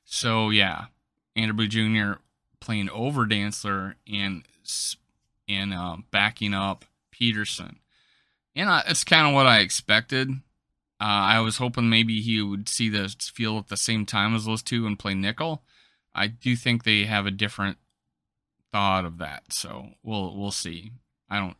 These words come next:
I don't, he, it looks like that's Shannon Sullivan's job to lose now.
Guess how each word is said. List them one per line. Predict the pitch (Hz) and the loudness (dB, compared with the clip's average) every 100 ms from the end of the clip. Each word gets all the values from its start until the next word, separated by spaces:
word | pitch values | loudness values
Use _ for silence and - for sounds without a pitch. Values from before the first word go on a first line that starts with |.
| _ | _
I | 107 | -4
don't, | 98 98 | -4 -4
he, | 113 110 104 - 117 | -2 -2 -2 -6 -10
it | 110 | -6
looks | 110 - | -4 -2
like | 110 101 95 - _ _ _ _ _ _ _ _ - | 0 0 -2 -12 _ _ _ _ _ _ _ _ -6
that's | 110 101 - 131 131 _ _ _ _ _ | -4 -2 -4 -6 -12 _ _ _ _ _
Shannon | - 123 117 107 | -2 2 2 2
Sullivan's | - 104 107 101 98 98 | 0 0 0 0 -2 -2
job | 104 98 98 95 | 0 2 2 0
to | 98 | -6
lose | 90 98 95 95 | -4 -2 -2 -4
now. | 92 85 - | -8 -10 -10